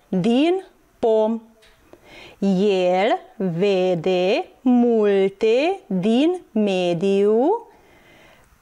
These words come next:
Pe birou un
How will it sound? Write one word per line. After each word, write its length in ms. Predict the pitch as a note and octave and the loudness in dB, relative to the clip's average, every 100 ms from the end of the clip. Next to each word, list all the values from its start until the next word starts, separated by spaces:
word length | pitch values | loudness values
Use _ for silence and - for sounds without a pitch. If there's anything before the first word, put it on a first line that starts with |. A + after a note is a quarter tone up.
| - | -8
Pe 340 | - D4+ F#3+ F3 - _ _ | -2 -2 -2 -6 -18 _ _
birou 1160 | G#3+ F#3 A#3 A3+ A#3+ D4 E4 C4 F#3+ F3 E3 - _ - | -4 0 2 2 0 0 2 2 0 0 -4 -8 _ -4
un 340 | C#4+ A3+ F#3+ | -2 -2 -4